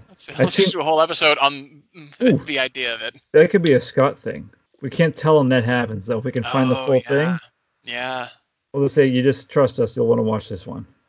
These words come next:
Speaker 1: Actually, another thing, um, because we're in pandemic times, um, at the most recent pay-per-view, W W E did an eye for an eye match between Seth Rollins and Rey Mysterio,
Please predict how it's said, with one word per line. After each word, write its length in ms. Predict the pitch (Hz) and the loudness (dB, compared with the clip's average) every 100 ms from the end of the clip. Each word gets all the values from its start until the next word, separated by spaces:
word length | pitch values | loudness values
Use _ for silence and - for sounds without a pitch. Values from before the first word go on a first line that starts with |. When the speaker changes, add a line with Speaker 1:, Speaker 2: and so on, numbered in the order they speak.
| _ _ _ | _ _ _
Speaker 1:
Actually, 320 | 185 180 151 135 | -2 0 0 0
another 280 | 139 151 | -2 -4
thing, 340 | 143 143 131 123 | -6 -6 -6 -8
um, 340 | 120 117 113 | -10 -10 -14
because 300 | 131 131 139 | -18 -16 -14
we're 100 | 131 | -12
in 80 | 120 | -14
pandemic 420 | 117 127 120 120 120 | -12 -12 -10 -12 -12
times, 540 | 127 120 117 120 - - | -14 -14 -14 -14 -16 -12
um, 600 | 123 123 113 113 117 _ _ _ | -10 -10 -12 -14 -20 _ _ _
at 100 | - | -12
the 60 | 139 | -6
most 180 | 147 - | -4 -4
recent 300 | 143 135 131 | -6 -8 -10
pay-per-view, 440 | 131 123 117 127 | -10 -10 -12 -14
W 240 | 127 127 135 | -12 -10 -10
W 140 | 127 | -12
E 40 | 127 | -10
did 160 | 131 | -12
an 80 | 120 - | -12 -6
eye 180 | 143 | -2
for 160 | 196 170 | -2 -4
an 60 | 151 | -4
eye 180 | 156 | -4
match 340 | - 117 104 - | -2 -4 -4 -8
between 260 | - 139 127 | -12 -10 -8
Seth 300 | - 139 - | -6 -8 -6
Rollins 420 | 139 147 139 127 | -4 -4 -6 -10
and 100 | 123 | -14
Rey 120 | 127 | -14
Mysterio, 600 | 131 113 185 196 120 127 | -10 -8 -6 -2 0 -2